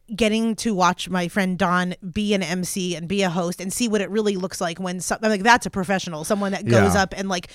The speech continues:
Speaker 1: makes it a great experience for everyone, makes
Speaker 2: Right.
Speaker 1: the audience feel welcome. So I'm just like, "Blech, if this is, like, your experience
Speaker 2: I'm
Speaker 1: of hosting."
Speaker 2: surprised that someone who's hosting a show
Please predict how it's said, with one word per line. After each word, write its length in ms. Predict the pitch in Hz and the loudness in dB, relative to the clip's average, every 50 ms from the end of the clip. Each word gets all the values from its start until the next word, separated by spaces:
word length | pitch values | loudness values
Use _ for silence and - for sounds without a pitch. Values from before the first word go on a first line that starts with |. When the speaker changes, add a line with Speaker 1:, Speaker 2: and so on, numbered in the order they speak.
| - - - - | -20 -20 -12 -4
Speaker 1:
makes 280 | - 226 226 - - - | -2 0 0 0 0 0
it 80 | 208 196 | 0 0
a 40 | |
great 220 | 185 190 208 190 185 | 0 0 0 -2 -2
experience 420 | 170 - - 220 208 196 190 175 - | -2 -4 -2 -2 0 0 -2 -4 -6
for 100 | - 208 | -4 0
everyone, 400 | - 269 233 247 240 226 226 220 | 2 2 2 2 2 2 2 2
makes 80 | 98 107 | 4 6
Speaker 2:
Right. 120 | 104 98 | 6 6
Speaker 1:
the 40 | - | 6
audience 280 | 202 226 226 220 220 - | 6 4 4 4 2 0
feel 100 | 220 214 | 0 2
welcome. 320 | 208 202 196 226 208 202 | 2 2 2 0 -2 0
So 160 | 175 - 226 | 2 4 4
I'm 140 | 202 202 214 | 4 4 4
just 160 | 226 233 - | 2 2 2
like, 140 | 240 214 - - - - - - - | 2 0 0 -2 -8 -20 -10 -4 0
"Blech, 300 | 220 226 233 214 - - 220 | 2 2 2 2 0 -2 -4
if 100 | 196 175 | -2 -2
this 180 | 220 - - | -2 0 0
is, 120 | 240 170 175 | -2 -2 -2
like, 200 | 214 202 147 185 | -2 -4 -2 -2
your 160 | 196 202 196 | 0 0 0
experience 420 | 180 - - 202 190 185 185 175 | -2 -2 0 0 0 2 2 4
Speaker 2:
I'm 80 | 170 220 | 4 4
Speaker 1:
of 80 | - | 4
hosting." 140 | - - - | 2 0 0
Speaker 2:
surprised 440 | - - 147 139 135 135 135 131 - | 2 6 8 10 10 10 8 8 6
that 140 | 139 139 - | 4 2 2
someone 360 | - - 131 131 127 123 117 | 2 2 2 4 4 4 4
who's 280 | 110 123 120 113 101 - | 4 2 2 2 0 -2
hosting 420 | - - 120 120 - - 127 113 | 0 0 2 2 0 0 -2 -2
a 60 | 107 | -2
show 640 | - - - - 113 113 113 107 101 98 95 98 - | -2 0 2 4 6 6 6 6 4 2 0 -2 -4